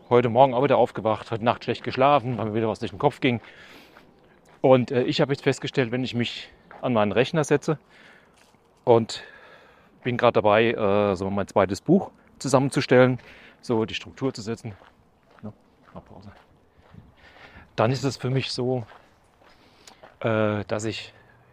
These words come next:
mit dem Tun, äh, sag mal, kommen auch wieder die neuen Ideen. Da kommt auch wieder die Freude da dran, ne? Also es, äh, mir ging's jetzt so,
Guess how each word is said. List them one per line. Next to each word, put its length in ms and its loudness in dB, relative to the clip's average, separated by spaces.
mit 220 -4
dem 220 -6
Tun, 400 -4
äh, 560 0
sag 160 -2
mal, 280 0
kommen 200 -4
auch 120 -2
wieder 160 0
die 60 0
neuen 220 -2
Ideen. 400 -4
Da 60 -14
kommt 220 -8
auch 100 -6
wieder 160 -4
die 120 -6
Freude 440 -4
da 140 -2
dran, 320 -6
ne? 180 -6
Also 160 -4
es, 160 -8
äh, 480 2
mir 180 -2
ging's 220 -6
jetzt 180 -2
so, 260 -2